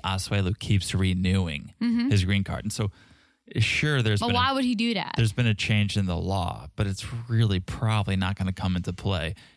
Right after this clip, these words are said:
Speaker 1: And even Triple T says people are saying it's gonna be really hard to enforce this provision because when you guys
Speaker 2: Mm-hmm.
Speaker 1: signed, you were signing for ten
Speaker 2: Yeah.
Speaker 1: years.
Speaker 2: They can enforce it like, okay,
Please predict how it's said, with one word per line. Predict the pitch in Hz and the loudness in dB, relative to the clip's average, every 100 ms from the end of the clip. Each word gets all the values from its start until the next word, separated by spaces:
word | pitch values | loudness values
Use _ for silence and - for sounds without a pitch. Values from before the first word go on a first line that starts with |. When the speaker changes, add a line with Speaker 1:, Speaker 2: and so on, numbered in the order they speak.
| _ | _
Speaker 1:
And | 113 107 | -2 0
even | 127 117 | 2 2
Triple | 110 117 98 | 2 0 -2
T | 95 123 113 | 0 2 2
says | 92 92 85 78 - - - - | 2 0 0 -2 -8 -18 -12 -2
people | 160 127 | 0 2
are | 113 | 2
saying | 104 120 110 | 2 4 4
it's | 104 95 | 2 2
gonna | 110 | 2
be | 98 | 2
really | 98 101 92 | 4 2 2
hard | 92 104 104 101 | 0 0 0 0
to | - | 0
enforce | 92 - 156 175 143 | -2 -2 -2 0 0
this | - 98 | -2 -2
provision | - 92 95 92 92 92 - - - | 0 0 2 0 0 -2 -4 -16 -4
because | 123 117 | 0 2
when | 101 | 2
you | 95 | 2
guys | 92 90 85 | 2 0 0
Speaker 2:
Mm-hmm. | 233 247 | 0 2
Speaker 1:
signed, | - 147 95 87 - - - | 2 2 2 0 -4 -14 -2
you | 110 | 2
were | 104 | 2
signing | - 156 151 131 78 58 - _ _ | 0 -2 0 0 -2 -6 -14 _ _
for | - 107 | -8 -4
ten | 95 - 92 | -2 0 2
Speaker 2:
Yeah. | 302 - | 2 0
Speaker 1:
years. | - - - - _ _ 240 | -4 -8 -12 -16 _ _ -2
Speaker 2:
They | 277 302 | 0 0
can | 320 302 | 0 2
enforce | 277 262 285 269 233 | 2 0 0 0 0
it | 247 | 0
like, | - - - | -2 -4 -4
okay, | 262 202 | -2 -2